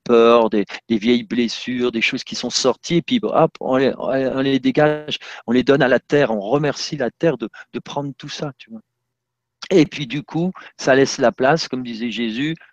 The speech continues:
on met du nouveau vin dans des nouvelles outres. C'est-à-dire que quand tu es bien nettoyé, tu peux mettre du nouveau vin. C'est-à-dire qu'une fois que tu t'es vraiment nettoyé, à ce moment-là, tu as toutes les forces cosmiques qui descendent par le chakra coronal et qui viennent, euh, faire monter ton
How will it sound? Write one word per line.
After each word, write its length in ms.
on 100
met 160
du 220
nouveau 340
vin 300
dans 140
des 140
nouvelles 520
outres. 420
C'est-à-dire 520
que 120
quand 200
tu 180
es 40
bien 240
nettoyé, 440
tu 120
peux 140
mettre 220
du 100
nouveau 320
vin. 220
C'est-à-dire 400
qu'une 180
fois 180
que 80
tu 120
t'es 160
vraiment 400
nettoyé, 560
à 40
ce 100
moment-là, 260
tu 80
as 40
toutes 240
les 80
forces 280
cosmiques 440
qui 100
descendent 560
par 140
le 80
chakra 340
coronal 580
et 40
qui 180
viennent, 340
euh, 320
faire 220
monter 320
ton 180